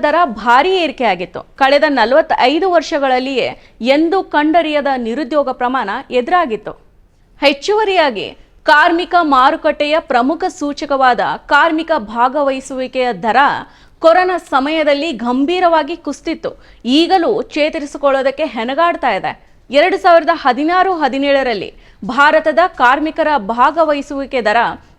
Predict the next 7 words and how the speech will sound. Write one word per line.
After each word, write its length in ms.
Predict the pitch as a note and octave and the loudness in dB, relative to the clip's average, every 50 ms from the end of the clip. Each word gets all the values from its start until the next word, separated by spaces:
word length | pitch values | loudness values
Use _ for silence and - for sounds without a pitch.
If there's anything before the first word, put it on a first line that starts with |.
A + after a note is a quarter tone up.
| - | -2
ನಲವತ್ತಾರು 720 | B3 C4 C4 C#4+ D4 D4 D4 - - A#3+ B3+ C4 C#4+ D#4 D#4+ | 0 0 2 2 0 0 -2 -4 0 2 4 4 4 2 0
ಪಾಯಿಂಟ್ 320 | D#4 D4+ D4+ D#4 E4 D#4+ | -2 -4 -4 -4 -4 -6
ಎರಡು 380 | C4+ G3+ G#3 A3+ A#3 C#4+ C4 D#4+ | -8 -4 -2 0 0 0 -2 -2
ಪರ್ಸೆಂಟ್ನಷ್ಟಿತ್ತು. 1080 | - - B3+ B3 B3 D4 D4+ C#4 C#4+ B3+ A3+ - - G3+ - - F#3+ - - - _ _ - | -4 -4 -4 -4 -4 -8 -10 -8 -8 -10 -10 -10 -10 -12 -10 -10 -12 -12 -12 -16 _ _ -2
ಅಂದ್ರೆ 600 | A#3+ C4+ D4+ E4+ B3+ D#3+ - - - - - - _ _ - | 0 0 2 2 0 0 0 -4 -12 -20 -20 -20 _ _ -2
ಎರಡ್ 220 | A#3+ C4 C#4+ C#4+ | 2 2 2 2
ಸಾವಿರದ 260 | C#4 D#4+ D4+ C#4+ C#4 | 2 0 -2 0 0